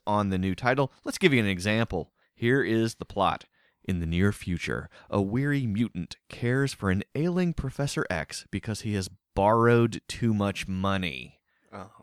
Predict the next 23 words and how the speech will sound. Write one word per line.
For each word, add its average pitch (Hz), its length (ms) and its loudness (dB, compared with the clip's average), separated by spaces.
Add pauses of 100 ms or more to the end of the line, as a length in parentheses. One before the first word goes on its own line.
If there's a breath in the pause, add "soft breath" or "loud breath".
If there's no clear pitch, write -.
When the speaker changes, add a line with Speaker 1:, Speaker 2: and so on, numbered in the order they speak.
(280)
Speaker 2:
that 98 140 -12
would 95 100 -18
be 98 160 -10
loan. 101 640 -4
Speaker 1:
Loan, 113 520 4
yeah. 120 160 6
Logan 147 460 6
without 117 340 4
the 101 80 -2
G 139 360 2
is 135 180 4
Speaker 2:
Yeah. - 60 -10
Speaker 1:
just 110 200 -4
loan, 147 460 4
and 151 180 2
that 247 260 4
is 220 160 2
how 180 240 2
the 143 120 2
round 147 280 2
is 127 80 -4
gonna 113 160 0
work. 120 340 4